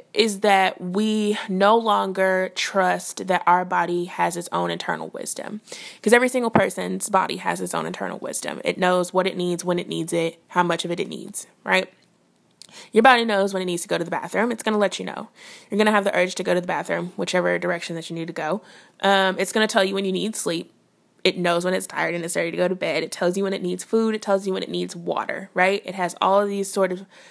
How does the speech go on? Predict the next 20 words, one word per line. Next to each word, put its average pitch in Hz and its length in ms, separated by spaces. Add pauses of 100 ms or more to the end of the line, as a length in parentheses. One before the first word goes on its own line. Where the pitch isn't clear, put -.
(120)
systems 196 640 (360)
in 226 160
place 208 320
that 180 160
lets 185 240
you 202 40
know, 185 160
"Hey, 190 260
I 180 60
need 180 300
this 185 240
t-, 175 280
thing 180 280
at 165 100
this 170 180
time 170 300
and 165 80
in 160 100
this 160 180
amount," 156 280